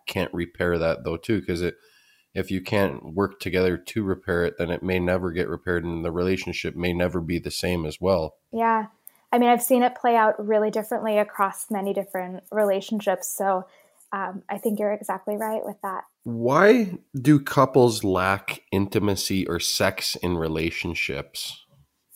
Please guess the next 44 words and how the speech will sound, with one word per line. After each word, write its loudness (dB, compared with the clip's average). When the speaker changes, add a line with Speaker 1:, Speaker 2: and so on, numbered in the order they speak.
Speaker 2:
Hmm. -2
Speaker 1:
Like, -4
like, 0
sometimes, 2
or 2
what, 2
when 0
it -2
goes, 0
like, -4
broken 0
or 0
stagnant, -2
I -4
guess -6
is -10
what -6
I'm -6
trying -8
to -8
say. -10
Speaker 2:
I -6
mean, -2
there's -2
so 0
many -2
reasons, -2
but, 4
um, -8
I'll, 2
I'll 4
touch -2
on 0
a -2
couple -2
of -4
them. -4
Um, 0
I 2
mean, 4
I 4
think 0
sometimes 0
there's 4